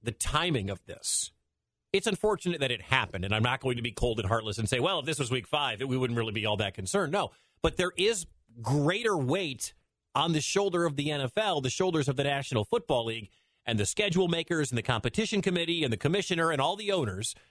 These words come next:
It is greater because of where we're at in the calendar. And it's okay to say that. I'm not trying to be offensive. I'm not trying to be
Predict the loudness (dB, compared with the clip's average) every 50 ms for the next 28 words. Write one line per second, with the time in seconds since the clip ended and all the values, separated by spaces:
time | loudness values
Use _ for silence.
0 | _ _ _ _ _ _ _ _ 2 2 4 4 2 0 0 0 0 0 2 2
1 | 0 0 0 0 0 0 0 0 0 0 0 2 2 2 0 0 -2 -2 -4 -4
2 | -2 -2 0 0 -2 -2 -4 -8 -12 -14 _ _ _ _ _ _ _ _ _ _
3 | _ _ _ _ _ _ _ _ _ _ _ _ _ _ 0 2 2 0 0 0
4 | 0 0 0 0 0 0 0 0 2 0 0 2 2 0 0 0 0 -2 -2 -2
5 | 0 0 0 -2 0 0 -2 0 0 0 0 0 0 2 0 -2 -2 -2 -2 -2
6 | 0 0 -2 -2 -4 -6